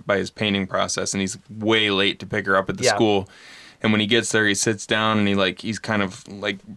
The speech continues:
Speaker 1: pleading with her, and he says, "Can we just be friends again?"
Speaker 2: Yeah, yeah.
Speaker 1: And I was like, "That's, it's, it's,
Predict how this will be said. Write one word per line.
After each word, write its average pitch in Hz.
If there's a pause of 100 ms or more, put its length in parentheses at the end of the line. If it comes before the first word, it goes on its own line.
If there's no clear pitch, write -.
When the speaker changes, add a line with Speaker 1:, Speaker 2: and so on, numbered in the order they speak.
Speaker 1:
pleading 127
with 110
her, 110
and 107
he 104
says, 107
"Can 127
we 131
just 135
be 127
friends 107
again?" 117
Speaker 2:
Yeah, 151
yeah. 131
Speaker 1:
And 131
I 135
was 123
like, 117 (840)
"That's, 127 (480)
it's, 160
it's, 151